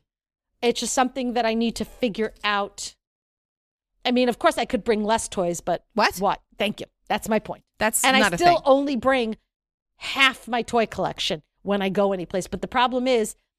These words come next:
Speaker 1: I keep expanding my toy collection, so half
Speaker 2: Becomes more.
Speaker 1: still becomes more.
Speaker 2: Yeah. I, um, I'm stealing that one.
Speaker 1: Go
Speaker 2: Get,
Speaker 1: right
Speaker 2: get
Speaker 1: ahead.
Speaker 2: a new case because mine is actually falling apart. Like, literally.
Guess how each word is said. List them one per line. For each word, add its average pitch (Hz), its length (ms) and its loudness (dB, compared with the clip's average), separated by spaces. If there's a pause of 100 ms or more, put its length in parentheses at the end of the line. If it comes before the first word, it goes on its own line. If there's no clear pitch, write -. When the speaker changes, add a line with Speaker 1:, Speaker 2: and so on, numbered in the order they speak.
(160)
Speaker 1:
I 233 60 -2
keep 262 240 -4
expanding 254 540 -2
my 294 100 -2
toy 294 220 0
collection, 302 500 -4
so 220 220 0
half 220 760 -4
Speaker 2:
Becomes 214 380 0
more. 202 360 4
Speaker 1:
still 349 140 10
becomes 269 460 2
more. 240 240 6
Speaker 2:
Yeah. 165 260 4 (460)
I, 233 1120 4
um, 196 420 4
I'm 202 160 0
stealing 247 380 0
that 156 160 0
one. 156 200 -2 (680)
Speaker 1:
Go 233 140 4
Speaker 2:
Get, 214 140 6
Speaker 1:
right 254 140 2
Speaker 2:
get 226 120 4
Speaker 1:
ahead. 302 240 4
Speaker 2:
a - 20 -10
new - 60 -6
case 214 260 2
because 180 280 0
mine 208 220 4
is 220 80 2
actually 208 260 0
falling 190 280 2
apart. 160 340 -2 (1400)
Like, 208 180 0
literally. 208 640 4